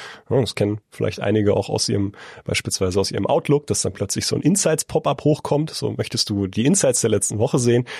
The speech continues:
und, ähm, die erste Reaktion ist entweder, oh wow, Wahnsinn, äh, toll, was das alles für mich macht, oder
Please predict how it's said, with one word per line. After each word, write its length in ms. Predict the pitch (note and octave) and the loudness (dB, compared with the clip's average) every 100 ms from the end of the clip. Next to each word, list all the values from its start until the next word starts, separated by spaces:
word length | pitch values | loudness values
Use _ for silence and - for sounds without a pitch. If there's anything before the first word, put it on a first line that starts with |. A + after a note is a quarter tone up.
| - - - | -14 -16 -8
und, 360 | A2 G#2+ G#2 G#2 | 0 2 2 2
ähm, 240 | G2+ G2 - | 0 0 -2
die 80 | - | -2
erste 280 | - - | 0 2
Reaktion 460 | A2 G#2+ - - A2+ | 4 2 2 2 2
ist 120 | G#2+ | 2
entweder, 420 | - G#2+ G#2 F#2+ | 0 -2 0 0
oh 120 | G2 G2+ | 2 2
wow, 300 | A#2 D#3+ A2 | 4 4 2
Wahnsinn, 640 | B2 E3+ D3 D#3+ E3 D3 | 2 4 4 4 0 0
äh, 300 | G#2+ G#2 G#2 | 2 2 0
toll, 220 | - B2+ | 2 4
was 120 | A#2 | 4
das 160 | A2 - | 0 -2
alles 220 | G#2+ - | 0 0
für 100 | A2+ | -2
mich 160 | G2+ - | -4 0
macht, 320 | C3 - - | 0 0 -2
oder 480 | A#2+ C3+ D3 D3+ | 2 4 6 4